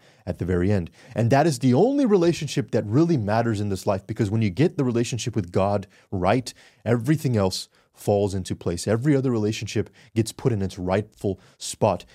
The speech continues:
And every temptation and every sin that comes in the way of creating a wedge in that relationship gets identified, gets exposed, and gets removed from our life. Now, Sister Potiphar,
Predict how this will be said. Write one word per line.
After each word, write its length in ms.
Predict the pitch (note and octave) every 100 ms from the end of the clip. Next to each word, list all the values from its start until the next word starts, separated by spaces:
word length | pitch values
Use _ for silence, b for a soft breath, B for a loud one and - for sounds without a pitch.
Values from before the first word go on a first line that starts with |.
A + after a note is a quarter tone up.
| b
And 140 | A2
every 340 | A#2 C3+ C#3+ D#3+
temptation 760 | D#3+ C3 D3 D#3+ - F#2+ E2 -
and 100 | A2
every 300 | A#2+ C3+ C#3+
sin 280 | - E3+
that 140 | B2+ G#2
comes 440 | - D#3 F#3 E3 - B B
in 180 | C#3 E3+
the 80 | D#3
way 360 | B2 B2+ B2 A#2 B B
of 140 | G#2+
creating 360 | - C3+ B2+ A#2
a 80 |
wedge 440 | F#2+ E2+ D3+ A#3+ D3
in 80 | B2
that 160 | A2
relationship 600 | G#2 G2+ G2+ G2+ - G#2+ - B
gets 180 | - A2+
identified, 840 | A2 G2 - C3+ D3+ C#3 G2+ F2+ - b b -
gets 320 | A#2+ C3 - B G#2+
exposed, 920 | A#2 - - - D3 F#3+ G#2 F2 - b b
and 140 | G#2+ G2+
gets 240 | A2 -
removed 600 | G2+ F#2+ C#3 A2+ E2 - _ _ _ _ _ _
from 180 | - F2+
our 140 | E2
life. 400 | F2+ D#2+ - - _ _ _ _ _ _ _ _ _
Now, 300 | G#2 G2 F#2 - -
Sister 300 | - A#2 -
Potiphar, 460 | B2+ B2+ A#2 F#2